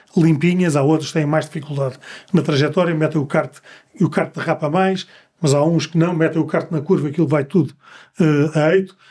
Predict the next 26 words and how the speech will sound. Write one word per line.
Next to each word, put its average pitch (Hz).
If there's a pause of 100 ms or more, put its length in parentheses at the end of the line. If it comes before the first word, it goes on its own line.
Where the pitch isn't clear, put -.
(200)
Portanto, 180
isso 214
nota-se. 151 (180)
E 220
depois, 202
quando, 226
quando 208
fazem 190
corridas 196
entre 180
eles, 190
também 180 (460)
é 208
muito 185
interessante, 175
eh, 151 (600)
a 190
maneira 180
como 175
abordam 175
uma 151
co-, 170 (320)
a 143
inteligência 151
com 151
que 147